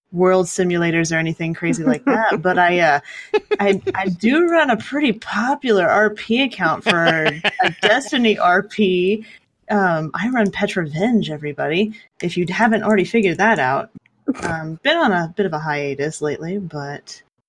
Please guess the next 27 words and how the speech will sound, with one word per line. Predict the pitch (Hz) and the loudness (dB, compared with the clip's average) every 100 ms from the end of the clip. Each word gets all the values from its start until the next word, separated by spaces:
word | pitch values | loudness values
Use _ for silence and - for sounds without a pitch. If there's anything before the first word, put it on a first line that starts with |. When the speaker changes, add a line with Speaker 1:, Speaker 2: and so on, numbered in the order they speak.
| _ | _
Speaker 1:
so | - 190 185 180 175 170 170 165 - _ _ - - - | -6 0 2 2 2 2 2 -2 -6 _ _ -20 -8 -4
I | 202 | 0
don't | 247 208 | 0 2
know | 220 220 214 | 4 4 6
as | 202 190 | 4 2
far | 202 185 | 2 4
as, | 170 170 | 2 2
like, | 147 139 - _ _ - | 0 0 -8 _ _ -6
legit, | 170 160 151 151 147 147 160 190 254 - _ _ _ _ | -2 0 0 -2 -4 -4 0 2 0 -4 _ _ _ _
you | 247 262 | 0 0
should | 277 | 0
listen | 262 269 294 294 | 0 0 2 2
to | 302 | 2
me, | 320 339 | 2 0
but | 285 208 - | 2 0 4
I, | 254 302 - 247 | 2 2 2 0
I | |
can | - 349 339 | 0 -2 0
do | 269 | 0
some | - 180 | 0 -2
things. | 214 160 156 214 - - 185 - 185 466 | -2 -2 -2 0 -2 -2 -6 -4 2 2
Speaker 2:
<laughs> | - 330 - - | 2 -8 -4 -4
I | 226 175 226 294 | -2 0 2 2
can | 349 226 | 2 0
figure | 269 254 254 | 0 2 4
out | 240 233 | 2 0
stuffs. | - 240 240 233 - - | 0 2 2 0 -8 -14